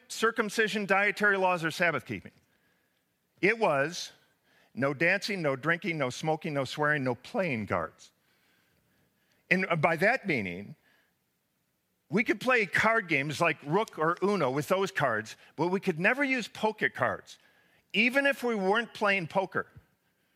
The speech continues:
even if we were playing Go Fish. Now, again, none of those things are necessarily bad encouragements,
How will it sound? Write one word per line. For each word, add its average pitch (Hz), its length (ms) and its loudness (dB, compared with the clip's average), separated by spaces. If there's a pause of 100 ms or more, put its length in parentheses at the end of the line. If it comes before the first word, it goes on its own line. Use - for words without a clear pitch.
(160)
even 262 280 4
if 233 120 -2
we 233 80 2
were 208 80 2
playing 202 300 0
Go 208 180 2
Fish. - 500 -2 (2000)
Now, 240 120 6
again, 220 280 4 (680)
none 233 320 2
of 294 120 2
those 240 240 2
things 170 360 0
are 180 100 4
necessarily 214 380 0
bad 196 240 2
encouragements, 190 720 -4